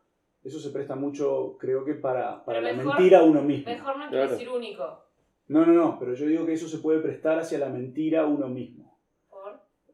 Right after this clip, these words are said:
Speaker 1: Y porque uno se autoconvence muchas veces de, de un montón de cosas. Eh,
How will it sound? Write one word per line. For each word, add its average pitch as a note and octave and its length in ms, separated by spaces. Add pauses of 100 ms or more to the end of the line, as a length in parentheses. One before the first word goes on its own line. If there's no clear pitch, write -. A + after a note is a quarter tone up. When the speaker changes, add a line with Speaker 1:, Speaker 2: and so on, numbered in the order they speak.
Speaker 1:
Y C3 280
porque B2 920 (720)
uno D3+ 320
se C3 520 (540)
autoconvence D3 920
muchas D#3 300
veces D#3 600
de, A#2 260
de A#2+ 80
un B2+ 100
montón C3 300
de C3+ 100
cosas. F3 600 (960)
Eh, C3 260